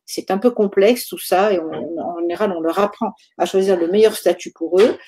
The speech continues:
Euh, mais ça nécessite effectivement d'avoir des journées de travail, de penser à,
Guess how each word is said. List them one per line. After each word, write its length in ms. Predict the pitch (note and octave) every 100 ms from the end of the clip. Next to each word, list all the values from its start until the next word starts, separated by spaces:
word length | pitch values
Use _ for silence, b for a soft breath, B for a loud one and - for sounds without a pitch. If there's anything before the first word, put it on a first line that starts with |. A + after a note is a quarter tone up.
| B B B G3
Euh, 400 | G3+ F#3 F#3 F#3 -
mais 180 | A3+ G4
ça 160 | D4
nécessite 420 | G#3+ G3 G3+ D#4 D#4+
effectivement 440 | A3 G3+ F#3+ B3+
d'avoir 300 | F#4 F#3+ F3+
des 100 | F#3
journées 380 | F3+ F3+ G3+ C4
de 100 | F#3
travail, 600 | - D#3+ D#3+ A3 D#4 G#3 B -
de 140 | D#3
penser 600 | G#3+ - E4 E4+ - F4+ A4 - _ _
à, 200 | A#3 A#3+